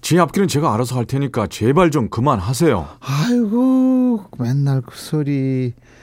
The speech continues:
Speaker 2: 네 나이가 지금 몇이니? 석 달만 있으면 서른이요. 네 아버지가 얼마나 손자를 기다리고 있는지 모르니 너?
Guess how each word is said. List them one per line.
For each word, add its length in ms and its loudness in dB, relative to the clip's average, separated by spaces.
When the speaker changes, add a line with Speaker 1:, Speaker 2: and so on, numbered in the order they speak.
Speaker 2:
네 160 4
나이가 460 6
지금 300 0
몇이니? 1200 2
석 440 -2
달만 360 2
있으면 340 0
서른이요. 1300 0
네 180 4
아버지가 480 2
얼마나 400 4
손자를 580 0
기다리고 420 0
있는지 280 0
모르니 440 2
너? 340 0